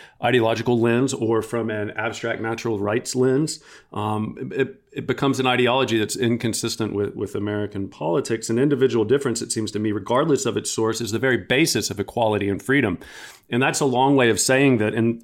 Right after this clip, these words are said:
uh, you know, in this, Lee mentioned your piece, Perry, with Meredith on, um, um, white Democrats and, and polling and how it differs from black Democrat, Democrats. And on a recent podcast that you, uh, at five thirty-eight, you mentioned, uh,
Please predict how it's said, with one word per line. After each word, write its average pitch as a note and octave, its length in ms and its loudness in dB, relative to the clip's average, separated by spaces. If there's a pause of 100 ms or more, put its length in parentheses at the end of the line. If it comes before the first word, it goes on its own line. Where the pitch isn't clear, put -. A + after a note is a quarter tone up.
uh, - 160 -10
you C3 180 -2
know, A#2+ 100 0
in A#2 80 2
this, C3 240 0
Lee C3+ 360 2
mentioned B2+ 400 2
your A2 160 2
piece, A#2+ 260 -2
Perry, A2 320 -2
with G2+ 240 -4
Meredith A#2+ 420 0
on, A2 300 -4
um, G2+ 460 -6
um, F#2+ 380 -6
white A2+ 360 0
Democrats A#2+ 640 -2
and, G#2 300 -6
and G2 180 -6
polling A#2+ 380 -2
and G2 80 -4
how G#2+ 160 -2
it G#2+ 80 -6
differs G#2 280 -4
from F#2+ 140 -2
black A#2 240 -2
Democrat, G#2 460 -4 (120)
Democrats. G#2+ 520 -2
And G#2+ 160 0 (600)
on B2+ 200 4
a - 20 4
recent C#3 340 4
podcast D3 460 2
that B2+ 140 2
you, A#2 260 4
uh, G#2+ 200 2 (280)
at A#2 300 -2
five A#2+ 260 0
thirty-eight, A#2+ 500 4
you B2+ 120 4
mentioned, B2+ 360 4
uh, G#2+ 60 2